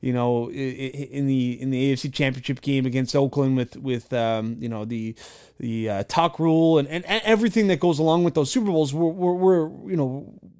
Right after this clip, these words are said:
we're submersed in, but we didn't experience. And, and maybe, you know, I don't know, I don't, I don't know what the, the, you know, wh-, how the media was reacting and how everybody was reacting to Tom Brady in the early two thousands. But when I first kind of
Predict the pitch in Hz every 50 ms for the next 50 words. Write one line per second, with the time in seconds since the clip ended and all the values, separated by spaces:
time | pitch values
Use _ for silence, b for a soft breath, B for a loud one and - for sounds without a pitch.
0 | 175 165 180 185 160 - - 180 175 208 254 277 247 - - 208 190 175 160 151
1 | 135 170 165 160 160 185 185 226 202 190 165 139 - - - 170 160 139 120 107
2 | 101 - - 143 139 131 131 143 165 185 208 214 214 202 180 160 B B B B
3 | B B B B 156 170 170 156 165 190 208 220 220 220 208 196 196 196 196 196
4 | 190 190 180 165 - - 156 185 202 214 220 208 196 - _ - 156 185 214 208
5 | 196 190 190 196 190 175 175 165 156 147 - - 143 139 147 156 151 143 143 139
6 | 131 131 131 127 135 147 143 143 - - 151 147 143 139 135 143 139 - - -
7 | - - - 160 156 156 147 143 147 147 143 143 143 143 147 143 139 139 131 120
8 | 139 143 143 139 131 135 131 - - 143 139 135 127 139 151 151 151 147 139 147
9 | 139 143 139 139 131 120 127 147 143 139 139 135 - 139 131 127 - - 143 135
10 | 135 127 139 135 135 127 127 120 117 B B B B B 139 151 156 165 165 156
11 | 139 156 156 127 - 165 165 147 143 139 131 117 - - b b b b b b
12 | b b b b b 180 175 160 - - - 160 165 165 175 202 226 247 233 -
13 | - 233 233 226 214 - - - 214 202 190 185 160 143 143 156